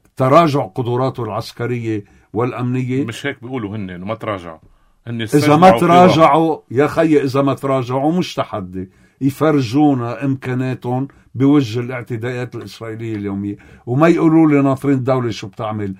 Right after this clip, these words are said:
Speaker 1: الدولة بتعمل لما بتصير هي صاحبة القرار وحدها، وقت اللي بتصير هي صاحبة السلاح وحدها عندها تحاسب الدولة، مش بشل الدولة وبعطلها وبعطل مؤسساتها وبحسبها شو عم تعمل لي.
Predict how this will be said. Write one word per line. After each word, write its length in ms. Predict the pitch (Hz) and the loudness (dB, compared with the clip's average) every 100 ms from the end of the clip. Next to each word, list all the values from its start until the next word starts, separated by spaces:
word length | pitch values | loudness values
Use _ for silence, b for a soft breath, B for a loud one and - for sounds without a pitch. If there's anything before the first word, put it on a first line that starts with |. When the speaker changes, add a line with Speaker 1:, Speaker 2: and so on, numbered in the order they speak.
| b b | b b
Speaker 1:
الدولة 440 | 120 107 160 165 160 | -8 6 8 8 6
بتعمل 420 | - 175 160 165 | 4 6 6 6
لما 140 | 156 | 4
بتصير 440 | 143 135 - 151 139 | 2 -2 0 2 4
هي 380 | 170 160 110 - b b | 4 2 -2 -6 b b
صاحبة 440 | - 160 127 139 131 | -2 -2 0 -4 -2
القرار 400 | 139 135 143 135 | -2 2 4 4
وحدها، 400 | 131 123 104 90 b b b | 2 -2 -6 -12 b b b
وقت 240 | 117 113 | -6 -4
اللي 100 | 135 | -6
بتصير 340 | 104 - 151 131 | -6 0 2 4
هي 200 | 170 143 | 4 2
صاحبة 400 | - 151 139 123 | 0 -4 -4 -6
السلاح 520 | - - 127 131 - | -10 -8 -2 -2 0
وحدها 420 | 135 120 135 143 b b - | -4 -2 -4 -4 b b 0
عندها 440 | 160 202 147 117 | 4 4 4 2
تحاسب 520 | - 104 127 131 113 | 0 -6 -6 -6 -10
الدولة، 420 | 110 104 110 95 90 b b - | -8 -4 -2 -4 -6 b b -2
مش 220 | 156 - | -2 0
بشل 400 | 135 - 170 165 | -6 -4 -2 0
الدولة 440 | 143 131 139 123 | 0 2 2 2
وبعطلها 600 | 120 120 123 139 - 143 | 0 -2 -6 -6 -4 -2
وبعطل 460 | 127 120 127 - 139 | 0 -2 -6 -2 0
مؤسساتها 920 | 135 120 120 131 - 135 131 127 123 b b b | 0 -2 -8 -10 -6 -6 -4 -4 -6 b b b
وبحسبها 520 | 120 - 135 131 127 | -8 -6 -8 -6 -8
شو 160 | 113 120 | -8 -8
عم 140 | 113 | -8
تعمل 340 | 98 107 101 92 | -6 -8 -6 -10
لي. 200 | 87 | -10